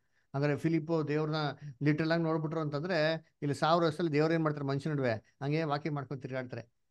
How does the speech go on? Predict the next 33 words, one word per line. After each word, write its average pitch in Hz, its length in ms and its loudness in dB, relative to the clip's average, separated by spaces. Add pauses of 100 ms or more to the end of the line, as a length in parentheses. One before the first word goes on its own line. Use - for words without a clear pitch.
"ಓ, 226 260 2
ಏನಪ್ಪ 240 320 4
ರಾಜು, 226 280 6 (420)
ಜಾಗಿಂಗ್ 226 260 2
ಮಾಡ್ತಾ 208 160 4
ಇದ್ಯಾ? 190 540 0
ಆ, 156 60 -4
ಕದ್ದ 185 200 2
ಬಾ, 233 120 4 (280)
ನಾನು 180 140 0
ಬರ್ತೀನಿ 156 260 -6
ಬಾ. 131 60 0 (520)
ಸರಿ, 226 180 4
ನ-, 196 260 2
ನಡಿ 233 200 0
ದೇವ್ರೆ, 233 380 2
ಬೀಚ್ಗೆ 170 280 2
ಹೋಗಿ 143 100 2
ಬರೋಣ 143 160 0
ಇವತ್ತು, 135 240 -4
ಮೀನ್ 151 140 0
ಹಿಡ್ಕೊಂಡ್ 143 240 -6
ಬರೋಣ. 135 160 -4 (340)
Come 294 220 0
on, 339 140 4
come 311 180 2
on, 294 100 0
let 247 120 0
us 226 80 -6
go" 226 60 -4
ಅಂತ 214 140 0
ದೇವ್ರು 180 220 0
ಹೋಗ್ತಾರಾ? 165 460 -4